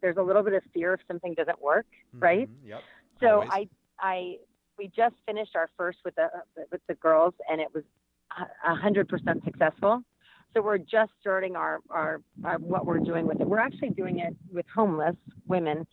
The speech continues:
Speaker 1: We're also doing it, offering it, 'cause I work with two coaches that, uh, coach alongside of me doing it. We're actually doing it with women. I find there's so many women that I meet that, um, you know, that gave up their career to raise their family, which is honestly an,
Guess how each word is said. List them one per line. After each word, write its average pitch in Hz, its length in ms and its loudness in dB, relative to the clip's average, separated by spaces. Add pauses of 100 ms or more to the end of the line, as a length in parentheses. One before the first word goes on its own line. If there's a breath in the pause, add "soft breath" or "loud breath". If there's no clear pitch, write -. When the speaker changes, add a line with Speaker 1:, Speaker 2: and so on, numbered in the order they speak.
(220 soft breath)
Speaker 1:
We're 185 120 2
also 240 320 2
doing 185 320 -6
it, 175 80 -8
offering 165 520 -2
it, 147 200 -6 (100)
'cause 175 180 -8
I 165 100 0
work 175 200 -4
with 165 160 -4
two 160 120 -8
coaches 160 420 -4
that, 151 120 0 (180)
uh, 123 100 -6 (160)
coach 165 200 2
alongside 151 400 2
of 156 60 -2
me 165 100 -2
doing 170 180 0
it. 208 180 0 (420 soft breath)
We're 196 100 2
actually 220 220 -2
doing 208 200 0
it 180 80 -6
with 170 140 -8
women. 175 460 -2
I 156 100 -6
find 202 260 2
there's 196 200 0
so 247 80 0
many 285 140 2
women 180 320 2
that 156 100 -2
I 147 100 -4
meet 156 320 -6 (600 loud breath)
that, 165 320 4
um, 156 440 -4 (180)
you 208 100 0
know, 185 200 0
that 175 260 -2
gave 208 160 2
up 226 140 0
their 202 120 0
career 170 540 -4
to 175 80 -6
raise 160 260 0
their 147 120 -6
family, 165 340 0
which 156 220 0
is 160 160 2
honestly 175 440 2 (220)
an, 170 240 -2